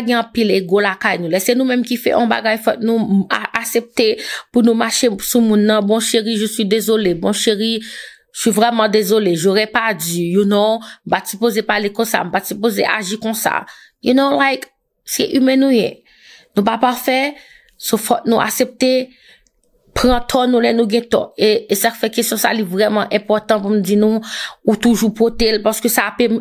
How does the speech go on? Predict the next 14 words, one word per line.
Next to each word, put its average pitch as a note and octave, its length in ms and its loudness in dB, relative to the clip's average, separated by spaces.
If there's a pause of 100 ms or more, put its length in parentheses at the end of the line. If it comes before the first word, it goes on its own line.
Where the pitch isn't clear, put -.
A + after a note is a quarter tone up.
(140)
amelyore A3+ 640 2
an G3+ 100 -4 (140)
pakèt - 340 -4
bagay. G3 360 -2 (340)
Moun A3+ 180 4
nan A3+ 140 0
gendwa A#3 340 2
di, G3+ 160 -6
"Bon, A3 160 0
m A#3 140 0
anvi G#3 180 -4
pou G#3 160 0
amelyore G#3+ 540 -2
sa," D#3 280 -2